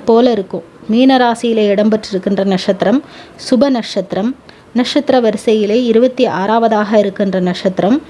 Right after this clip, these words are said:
மீன் பிடிக்க பயன்படுகின்ற தூண்டிலை போலவும் குழந்தையினுடைய கால் பாதம் போலவும்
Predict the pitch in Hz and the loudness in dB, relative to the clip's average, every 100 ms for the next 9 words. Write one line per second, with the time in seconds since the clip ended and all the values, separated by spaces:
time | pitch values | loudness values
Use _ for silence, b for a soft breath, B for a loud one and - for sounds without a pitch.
0 | B B B - 254 311 320 294 285 254 | B B B 0 4 6 4 2 0 -2
1 | 240 233 226 220 220 214 196 226 220 220 | 0 0 0 2 2 0 0 0 2 2
2 | 214 208 190 190 196 302 302 247 254 262 | 2 0 0 2 4 2 2 0 2 2
3 | 247 220 214 208 220 214 226 220 196 202 | 2 2 0 -2 -2 0 0 0 0 2
4 | 214 196 190 180 175 202 | 0 2 2 2 0 0